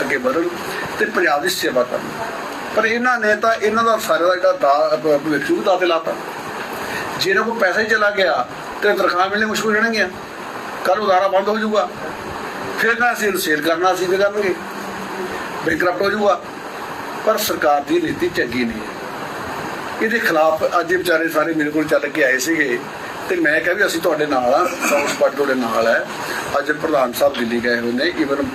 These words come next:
ਬਾਜਵਾ ਸਾਹਿਬ ਉੱਥੇ ਤਰਨਤਾਰਨ ਇਲੈਕਸ਼ਨ ਦੇ ਵਿੱਚ ਆਏ ਨੇ, ਤੇ ਮੈਂ ਇਸ ਕਰਕੇ ਫਿਰ ਮੈਂ ਕਿਹਾ ਵੀ ਇਹ ਬਹੁਤ ਆਪਾਂ ਨੂੰ ਜਿਹੜਾ ਐਮਰਜੈਂਸੀ ਮੁੱਦਾ ਹੈਗਾ, ਤੇ ਮੈਂ ਇਹ ਮੁੱਦੇ ਨੂੰ ਉਠਾ ਕੇ ਤਾਂ ਕਿ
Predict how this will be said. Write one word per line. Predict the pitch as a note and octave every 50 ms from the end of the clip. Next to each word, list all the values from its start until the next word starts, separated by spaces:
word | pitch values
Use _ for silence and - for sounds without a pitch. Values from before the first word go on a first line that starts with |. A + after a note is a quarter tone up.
| - B2
ਬਾਜਵਾ | A#2+ B2 A#2 A#2 B2+ C3
ਸਾਹਿਬ | B2+ - C#3 C3 B2+
ਉੱਥੇ | B2 A#2 - C3+ A2+ -
ਤਰਨਤਾਰਨ | C3+ A#2+ A#2+ A#2+ C3+ B2
ਇਲੈਕਸ਼ਨ | A#2+ A#2 A2+ - - A#2+ A#2+
ਦੇ | A#2+
ਵਿੱਚ | A2+ A2+ A2+ -
ਆਏ | A#2 A2+ - - - A2
ਨੇ, | A#2 - - - - - - - - - - - - -
ਤੇ | F3+ F3+
ਮੈਂ | E3 D3 C#3+ D#3 F3+ G3 G#3 - -
ਇਸ | F#3 F#3+ -
ਕਰਕੇ | - F3+ E3+ E3 E3+ - F3+
ਫਿਰ | D#3 E3+ D#3+
ਮੈਂ | D#3 D#3 D3
ਕਿਹਾ | C#3+ E3 F#3
ਵੀ | G3
ਇਹ | F3+ E3 D#3+
ਬਹੁਤ | E3 - - D3 B2+ B2+ C#3 D#3 D#3+ E3 C3 A2+ A2 - - -
ਆਪਾਂ | D3 - - C#3+
ਨੂੰ | C#3 C#3
ਜਿਹੜਾ | B2+ B2+ B2+ B2+ C3 C#3
ਐਮਰਜੈਂਸੀ | C3 B2 B2 B2+ C#3 C3 A#2+ - -
ਮੁੱਦਾ | B2+ A#2+ A2+ A2+ B2+ B2 A#2
ਹੈਗਾ, | A2 B2+
ਤੇ | D#3+ F#3+
ਮੈਂ | F3 D3+ - C#3+
ਇਹ | D#3 E3
ਮੁੱਦੇ | E3+ D#3+ D3+ C3 A#2+ C3+
ਨੂੰ | C#3+ C#3+
ਉਠਾ | C#3+ - A#2+ A#2
ਕੇ | A2+ - C3+ D3+ F3 F3+ - - - - - - - - - - - - - - - -
ਤਾਂ | D3 D#3 E3+
ਕਿ | E3+ F#3 A3 A3+ A3